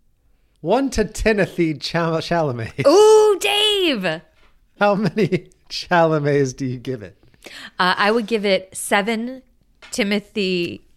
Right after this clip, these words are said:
Speaker 2: ten Timothy Chalamets.
Speaker 1: Seven out of ten
Speaker 2: Seven out of ten Chalamets
Speaker 1: Yeah.
Speaker 2: is what I would give this. I
Speaker 1: Yeah.
Speaker 2: think it's good. It's satisfying. Um, not the best vegan chocolate I've ever had, but, um,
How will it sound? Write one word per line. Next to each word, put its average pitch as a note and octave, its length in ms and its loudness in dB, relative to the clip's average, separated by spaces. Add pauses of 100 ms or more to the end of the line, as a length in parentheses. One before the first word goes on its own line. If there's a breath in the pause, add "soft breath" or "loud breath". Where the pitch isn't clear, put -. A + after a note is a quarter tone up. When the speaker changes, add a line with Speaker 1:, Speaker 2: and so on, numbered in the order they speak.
(120)
Speaker 2:
ten B3 500 -2
Timothy G#3 600 -4
Chalamets. D3+ 1040 -4
Speaker 1:
Seven D#3+ 440 -2
out C3+ 280 -2
of C3+ 260 -8
ten D3 220 -6
Speaker 2:
Seven B3+ 600 0
out G3+ 220 -2
of F#3+ 160 -6
ten F#3 260 -4
Chalamets D#3+ 1160 -4
Speaker 1:
Yeah. A2+ 220 -2 (220)
Speaker 2:
is F3+ 200 -6
what D#3+ 140 -2
I C#3+ 100 2
would D#3 180 -6
give C#3 180 -8
this. C#3 160 -8
I G3+ 60 0
Speaker 1:
Yeah. - 60 -4
Speaker 2:
think A#3 180 -4
it's - 160 -6
good. G#3 360 -2
It's G3+ 140 -6
satisfying. A3 840 -4 (720 loud breath)
Um, E3+ 420 0
not G3+ 260 -2
the G3 80 -4
best D#3 340 -2
vegan F#3 220 -4
chocolate G3 380 -6
I've G#3 140 -2
ever G#3 260 -4
had, G#3+ 420 -6
but, D#3+ 320 -2
um, D3+ 400 -10